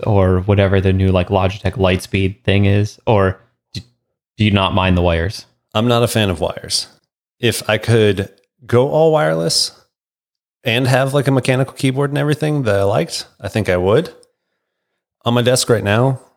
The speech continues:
Speaker 2: I have one cable that plugs into my laptop and one cable from my keyboard. Everything else is kind of tucked and hidden away. It's definitely not, like, Instagram desk worthy because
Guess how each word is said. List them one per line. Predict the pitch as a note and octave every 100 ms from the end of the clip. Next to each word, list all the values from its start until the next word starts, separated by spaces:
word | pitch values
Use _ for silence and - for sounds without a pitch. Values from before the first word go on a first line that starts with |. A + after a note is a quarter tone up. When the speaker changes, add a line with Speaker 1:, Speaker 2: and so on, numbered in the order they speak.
| _ _ _ _
Speaker 2:
I | A2+
have | F#2+ G2 F#2+ F#2+ F#2 F2+ - - _ _ _
one | F#2 F2 G#2 B2+
cable | - A2 A#2 D3+ - _
that | - -
plugs | G#2 G#2
into | A2 G#2
my | F#2
laptop | F2+ G#2 D3+ D#3+ - _ _ _ _ _ _ _ _ _ _
and | G2 F2+
one | G#2+ C3
cable | C3 B2 B2 B2+ B2
from | - A2+ A2+ A2+ G#2
my | G#2+
keyboard. | G2+ F#2 - - - _ _ _ _ _ _ _ _ _ _ _ _ _ _ _ _ _ _ _ _
Everything | A#2 A2 A#2
else | A#2 A2+
is | G#2+
kind | A2
of | G2
tucked | A2 -
and | G2
hidden | G#2 G2
away. | G2 B2 C3+ - - _ -
It's | G#2 -
definitely | F#2 E2+ F#2+ - A2 G2+
not, | G2 G2+
like, | G2+ F2
Instagram | G#2+ F#2 A#2 A2+ A2
desk | G#2 G#2+ -
worthy | A2 A2 A#2+ C3
because | A#2+ G#2 F#2+ F2+ F2 -